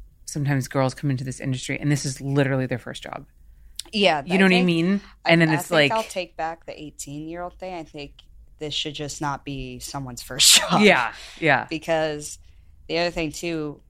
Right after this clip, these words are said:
Speaker 2: when you're, I was eighteen working at, in a kitchen, not making a lot of money, but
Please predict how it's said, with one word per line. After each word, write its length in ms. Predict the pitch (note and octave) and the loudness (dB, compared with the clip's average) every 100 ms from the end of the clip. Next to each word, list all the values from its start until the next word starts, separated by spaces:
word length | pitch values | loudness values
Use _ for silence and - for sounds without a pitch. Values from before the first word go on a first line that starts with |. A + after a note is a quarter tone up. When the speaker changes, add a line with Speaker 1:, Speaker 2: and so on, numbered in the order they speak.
| - | -10
Speaker 2:
when 160 | D3 | -6
you're, 280 | D3 C#3+ C3 - - _ - - _ | -4 -6 -8 -14 -20 _ -20 -20 _
I 100 | D#3 | 0
was 180 | D#3+ D3+ | 0 -2
eighteen 380 | D3+ D3 D3 C#3 | -6 -6 -10 -8
working 240 | C#3 C#3 | -8 -8
at, 220 | C3 B2 - - - | -8 -10 -14 -20 -14
in 260 | C#3+ A#2+ A#2+ _ - | -10 -10 -12 _ -20
a 60 | - | -12
kitchen, 540 | - - - C3+ C3+ - - - | -6 -4 -4 -6 -8 -12 -20 -8
not 280 | D#3+ F#3+ G3 | 2 2 4
making 260 | G#3 G#3 | -2 0
a 60 | F3+ | 4
lot 120 | F3+ | 4
of 40 | E3 | 4
money, 260 | E3+ D#3 C#3+ | 2 0 -2
but 220 | C#3+ | -4